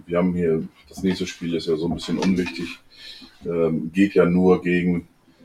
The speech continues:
unseren, ja, Angstgegner, muss man ja schon fast sagen, in der zweiten Liga, gegen den F C Sankt Pauli. Das Stadtderby steht an am Freitag,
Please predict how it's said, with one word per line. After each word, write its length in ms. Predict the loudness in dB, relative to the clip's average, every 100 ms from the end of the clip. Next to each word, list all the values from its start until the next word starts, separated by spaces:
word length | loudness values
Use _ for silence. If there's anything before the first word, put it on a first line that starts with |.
| -20 _ _ _ -10
unseren, 560 | -4 2 4 2 0 -2
ja, 160 | 0
Angstgegner, 580 | 2 0 -2 -2 -2 -2
muss 180 | -6 -4
man 100 | -2
ja 180 | 0 -2
schon 160 | -4
fast 220 | -4 -4 0
sagen, 220 | 0 -2
in 60 |
der 80 | -6
zweiten 380 | -4 0 0 0
Liga, 300 | -4 2 2
gegen 220 | 2 -6
den 120 | -4
F 140 | -2 -2
C 120 | 2
Sankt 220 | 2 4
Pauli. 400 | 8 8 6 -2 -12 -14
Das 140 | -12
Stadtderby 640 | 0 0 6 6 6 2 -6 -14 -12
steht 320 | -12 -6 -2
an 180 | 2 2
am 140 | 0 0
Freitag, 560 | 4 4 6 4 4